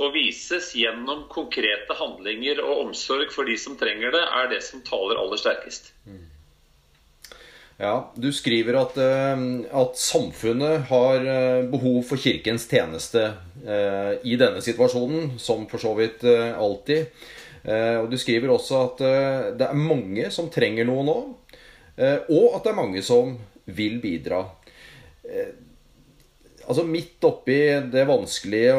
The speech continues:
Speaker 2: og vi strever å finne ut av dette, og vi er kanskje litt sånn numne og i sjokkfase enda, noen av oss. Eh, går det an å si at denne situasjonen også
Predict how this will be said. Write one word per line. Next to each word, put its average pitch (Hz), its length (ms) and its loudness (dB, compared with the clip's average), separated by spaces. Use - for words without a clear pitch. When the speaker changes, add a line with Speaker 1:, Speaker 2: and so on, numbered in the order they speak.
Speaker 2:
og 123 240 4
vi 131 140 0
strever 113 580 4
å 120 240 4
finne 120 240 -2
ut 98 220 -4
av 104 160 4
dette, 117 260 -6
og 117 160 4
vi 117 80 0
er 120 80 6
kanskje 117 300 -4
litt 110 100 -2
sånn 120 240 2
numne 101 560 -2
og 113 160 2
i 113 80 2
sjokkfase 104 640 0
enda, 95 240 0
noen 104 240 -2
av 104 160 2
oss. - 320 -4
Eh, 110 720 0
går 120 380 -2
det 85 80 0
an 104 180 -2
å 147 80 -2
si 110 480 -6
at - 200 0
denne 90 280 -2
situasjonen 110 560 -2
også - 320 -4